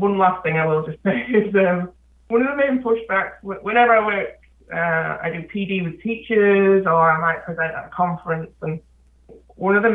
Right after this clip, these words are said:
main pushbacks, um, is this kind of critical work related to fitness testing usually comes in the form of a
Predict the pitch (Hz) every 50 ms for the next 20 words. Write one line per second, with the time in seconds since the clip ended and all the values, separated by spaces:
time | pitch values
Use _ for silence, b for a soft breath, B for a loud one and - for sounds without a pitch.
0 | 196 185 180 180 180 180 180 - 190 175 - - - 185 175 180 - - - b
1 | b b b b _ - - 170 165 165 160 160 160 160 156 160 160 156 151 -
2 | - _ _ _ _ _ _ - 170 160 156 156 156 156 - _ _ _ _ _
3 | _ _ - 180 185 196 190 - - 185 170 170 175 - - 196 190 - - -
4 | 202 185 170 165 165 160 - - 170 160 156 151 151 151 - - - 165 160 165
5 | 160 - - 160 156 156 - _ 165 151 156 160 156 - b b b b b _
6 | _ _ _ _ - 175 190 208 214 240 254 294 294 285 254 247 247 226 233 226
7 | 226 226 226 208 190 180 180 175 175 165 165 170